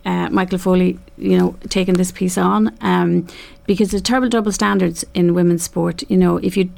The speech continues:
if you want equality, then the coverage has to be the same, the analysis has to be the same, the disciplinary processes should be the same, in my opinion, as well.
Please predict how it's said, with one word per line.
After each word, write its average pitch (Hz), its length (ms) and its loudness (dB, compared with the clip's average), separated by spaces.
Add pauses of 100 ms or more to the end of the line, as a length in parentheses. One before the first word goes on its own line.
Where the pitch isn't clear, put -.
if 185 100 -2
you 185 80 2
want 214 240 2
equality, 185 520 0
then 175 200 0
the 180 60 -4
coverage 202 340 -2
has 180 180 -2
to - 80 -14
be 170 100 -4
the 180 100 -10
same, 190 320 -2
the 180 80 0
analysis 196 420 0
has 180 160 -2
to 185 80 -14
be 180 80 -8
the 175 60 -6
same, 175 160 0
the 180 80 -2
disciplinary 220 580 0
processes 185 540 -4
should 180 180 -6
be 180 80 -4
the 180 120 -6
same, 180 220 0
in 175 60 0
my 175 120 2
opinion, 175 340 0
as 170 100 -2
well. 190 160 0